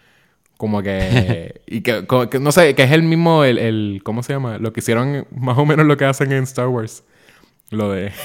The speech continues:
Speaker 1: <laughs>
Speaker 2: Ah, cuando... En,
Speaker 1: lo
Speaker 2: en
Speaker 1: de
Speaker 2: la de... En la de
Speaker 1: Holdo.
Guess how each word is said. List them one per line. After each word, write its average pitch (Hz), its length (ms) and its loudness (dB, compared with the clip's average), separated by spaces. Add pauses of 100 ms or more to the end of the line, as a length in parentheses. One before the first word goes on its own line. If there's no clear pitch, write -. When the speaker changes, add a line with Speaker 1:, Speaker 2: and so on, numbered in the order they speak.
(320)
Speaker 1:
<laughs> - 460 -20
Speaker 2:
Ah, 151 200 2
cuando... 131 400 2 (120)
En, 131 160 -2
Speaker 1:
lo 120 100 4
Speaker 2:
en 110 40 2
Speaker 1:
de 104 140 2
Speaker 2:
la 107 120 0
de... 107 200 -2
En 107 80 -2
la 107 120 0
de 104 100 4
Speaker 1:
Holdo. 117 400 4